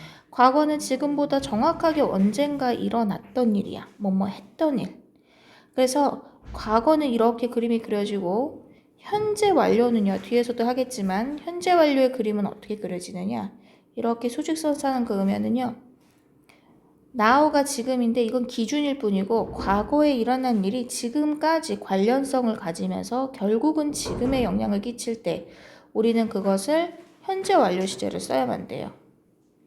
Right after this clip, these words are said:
자, 예를 들면, 어, 여기서 제일 조심해야 될 게 뭐냐면 일 번 문장을 볼게. 잠깐만. 그래서 일 번 문장을 보면 "She went to the department store last Sunday."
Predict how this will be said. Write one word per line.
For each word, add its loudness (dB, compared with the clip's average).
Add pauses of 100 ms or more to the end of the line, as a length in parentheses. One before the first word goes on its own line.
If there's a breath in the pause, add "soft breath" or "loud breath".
(540 loud breath)
자, 0
예를 4
들면, 2 (1400 loud breath)
어, 2
여기서 0
제일 0
조심해야 0
될 -2
게 -2
뭐냐면 2
일 0
번 2
문장을 0
볼게. -6 (180)
잠깐만. -2 (840 loud breath)
그래서 2 (1900 loud breath)
일 2
번 4
문장을 2
보면 2
"She 0
went 4
to -4
the 4
department 2
store 2
last 0
Sunday." -4